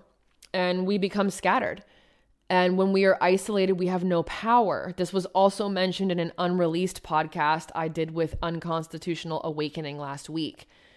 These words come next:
Uh, it will be released soon, by the way, just having some technical difficulties. Somebody's computer crashed who was hosting the episode, so they are having to retrieve files,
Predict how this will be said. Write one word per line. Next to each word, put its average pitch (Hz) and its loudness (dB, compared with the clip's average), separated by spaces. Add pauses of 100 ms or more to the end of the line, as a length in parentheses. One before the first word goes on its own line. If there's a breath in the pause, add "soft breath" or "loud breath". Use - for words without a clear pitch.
(520 soft breath)
Uh, 185 -6
it 165 -4
will 180 4
be 175 4
released 160 2
soon, 156 -6
by 143 -2
the 143 -4
way, 143 -4
just 143 -12
having 156 -8
some 151 -12
technical 160 -8
difficulties. 185 0
Somebody's 160 -6
computer 151 -8
crashed 147 -6
who 160 -10
was 151 -10
hosting 147 -10
the 147 -10
episode, 147 -6
so 143 -8
they 143 -6
are 147 -4
having 147 -10
to 156 -10
retrieve 151 -8
files, 143 -6